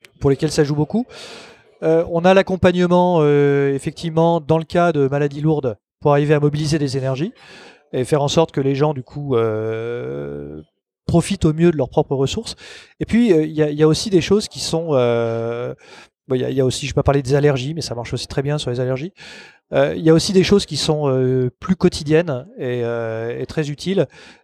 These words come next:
dans tout ce qui est, euh, bien-être et coaching pour accompagner les gens, en fait, là aussi, à mobiliser des ressources qu'ils ont pas l'habitude de mobiliser pour atteindre des objectifs qu'ils ont pas l'habitude d'atteindre. Donc, euh, ça peut être, euh, je change de job.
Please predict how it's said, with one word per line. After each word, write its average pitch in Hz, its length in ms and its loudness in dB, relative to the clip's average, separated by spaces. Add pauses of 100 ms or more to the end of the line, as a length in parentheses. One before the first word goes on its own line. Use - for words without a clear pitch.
dans 151 160 0
tout - 140 -6
ce - 120 -4
qui 170 200 0
est, 175 340 4
euh, 127 640 -2
bien-être 165 440 0
et 151 40 -4
coaching 165 460 -4 (880)
pour 180 300 4
accompagner 170 420 0
les 160 120 2
gens, 160 180 2
en 175 100 -2
fait, - 400 -2
là 135 100 -4
aussi, 135 280 -2
à 160 60 2
mobiliser 175 420 0
des 170 100 4
ressources 165 540 -2
qu'ils 131 140 -4
ont 139 60 -4
pas 185 120 2
l'habitude 180 320 -4
de 160 80 -2
mobiliser 143 720 -4
pour 165 160 6
atteindre 170 240 2
des 151 160 0
objectifs 139 560 -8 (400)
qu'ils 151 180 -2
ont 151 60 2
pas 180 120 4
l'habitude 165 300 -2
d'atteindre. 135 460 -2 (540)
Donc, 135 320 -8
euh, 120 800 -6
ça 147 180 -2
peut 156 160 4
être, 165 300 4
euh, 131 500 -2
je 127 140 -6
change 170 240 -2
de 151 160 -4
job. 147 400 4